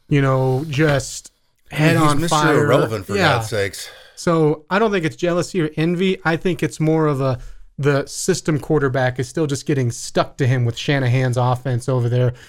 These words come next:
Speaker 1: and the weapons that they have and as good of a team. But they've had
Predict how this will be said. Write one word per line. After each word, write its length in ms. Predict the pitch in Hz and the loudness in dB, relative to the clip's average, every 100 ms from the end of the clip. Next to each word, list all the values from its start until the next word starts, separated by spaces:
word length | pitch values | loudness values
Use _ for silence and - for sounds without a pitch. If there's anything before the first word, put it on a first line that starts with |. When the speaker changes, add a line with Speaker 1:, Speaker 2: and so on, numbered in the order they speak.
| - _ _ | -20 _ _
Speaker 1:
and 120 | 147 | 0
the 60 | 123 | 2
weapons 440 | 120 147 143 131 | 2 0 0 0
that 140 | 135 131 | -2 -2
they 140 | 127 | 0
have 260 | 120 127 123 | 2 2 2
and 120 | 120 | 0
as 80 | 117 | 0
good 160 | 139 | 0
of 80 | 131 | 0
a 40 | 120 | -2
team. 320 | - 151 147 - | 0 0 -2 -6
But 320 | - 214 175 - _ _ _ _ _ _ - - | -2 0 0 -6 _ _ _ _ _ _ -10 0
they've 220 | 147 160 | 2 2
had 420 | 151 151 135 123 | 2 2 0 -4